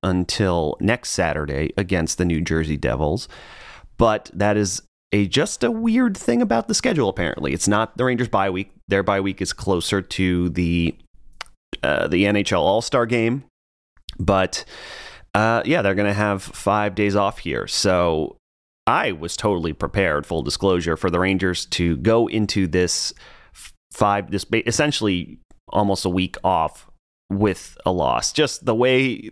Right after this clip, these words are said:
this game against the Columbus Blue Jackets, very frustrating. It just seemed that everything was kind of stacked against the Rangers. I mean,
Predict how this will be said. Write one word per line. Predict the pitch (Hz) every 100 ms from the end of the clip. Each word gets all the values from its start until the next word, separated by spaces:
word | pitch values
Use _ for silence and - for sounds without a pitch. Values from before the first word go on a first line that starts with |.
| -
this | - 143 -
game | 131 123 120 120 -
against | - 101 101
the | 98
Columbus | 110 101 90
Blue | 98
Jackets, | 90 87 82 90 -
very | 135 170
frustrating. | 120 95 - - 85 80 80 78 - - - - - _ _ _ _ -
It | 104
just | 135 139
seemed | - 147 135
that | 110 - _ -
everything | 160 165 160 151
was | 131
kind | - 117 117
of |
stacked | - 110 98 -
against | 101 98
the | 87
Rangers. | 85 82 80 80 76 - - _ -
I | 90
mean, | 90 87 87 -